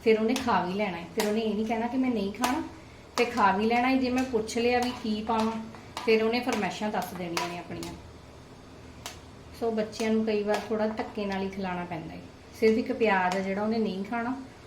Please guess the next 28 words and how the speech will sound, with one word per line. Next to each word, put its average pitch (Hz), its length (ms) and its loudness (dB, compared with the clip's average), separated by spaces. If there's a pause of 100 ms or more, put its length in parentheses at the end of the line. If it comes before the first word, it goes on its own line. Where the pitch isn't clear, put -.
(120)
ਉਹ 202 120 0
ਫਿਰ 226 180 4
ਕੱਢ 180 280 2
ਦਿੰਦੀ 214 380 4
ਆ, 214 60 4
ਫਿਰ 214 160 2
ਤਾਂ 220 180 0
ਸੈਂਡਵਿਚ 208 320 2
ਖਰਾਬ 175 360 -2
ਕਰ 180 120 0
ਦਿੰਦੀ 214 440 -2
ਆ। 220 40 -4 (680)
ਸੋ 220 220 6
ਆਪਾਂ 226 140 4
ਨਹੀਂ 208 240 4
ਪਾਵਾਂਗੇ 233 420 -2
ਉਹਦੇ 233 160 2
ਕੋਲੇ 247 180 0
'ਚ। 240 180 -2 (1800)
ਸੌਸ 208 260 2
ਮਿਓਨੀ 208 280 2
ਮੈਂ 208 160 0
ਪਹਿਲਾਂ 185 260 -4
ਹੀ 220 60 0
ਮਿਕਸ 226 260 -4
ਕਰ 214 180 -2
ਲਈ 214 260 -2
ਆ। 254 80 -4